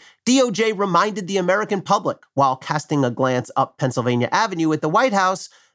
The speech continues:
that, quote, "The Department of Justice will make its own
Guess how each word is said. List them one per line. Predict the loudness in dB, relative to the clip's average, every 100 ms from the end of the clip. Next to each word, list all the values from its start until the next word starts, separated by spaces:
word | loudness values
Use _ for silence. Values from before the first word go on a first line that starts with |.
| 0
that, | 2 2 0 -6
quote, | 0 2 0 -8 _ _ _
"The | 2
Department | 2 0 0 0 0 -2
of | 0
Justice | 0 2 -2 -4
will | 0 2
make | 2 2
its | -2 -2 _
own | 2 4 2 0